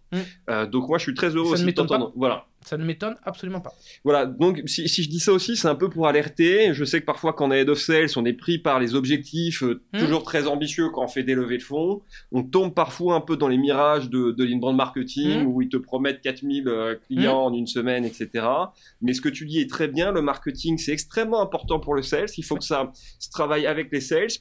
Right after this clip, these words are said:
Speaker 2: parce que la notoriété va beaucoup faciliter effectivement
Speaker 1: Exactement.
Speaker 2: le travail des sales. Ça va permettre d'identifier des prospects, euh, tièdes ou chauds,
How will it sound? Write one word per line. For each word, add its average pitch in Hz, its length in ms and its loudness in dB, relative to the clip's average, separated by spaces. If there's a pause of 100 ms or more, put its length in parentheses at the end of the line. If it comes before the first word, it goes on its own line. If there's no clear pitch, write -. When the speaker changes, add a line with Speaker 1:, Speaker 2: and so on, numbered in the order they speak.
(200)
Speaker 2:
parce 175 200 0
que - 100 -4
la 139 160 2
notoriété 156 640 0
va 127 140 2
beaucoup 135 420 -6
faciliter 160 640 -2
effectivement 131 500 -2
Speaker 1:
Exactement. - 0 -
Speaker 2:
le 131 120 -8
travail 123 220 -2
des 113 80 -4
sales. 175 300 0
Ça - 120 -6
va 131 120 2
permettre 131 340 -2
d'identifier 196 580 -2
des 139 140 0
prospects, 165 720 0 (320)
euh, 117 140 2
tièdes 147 600 2
ou 180 140 0
chauds, 170 380 2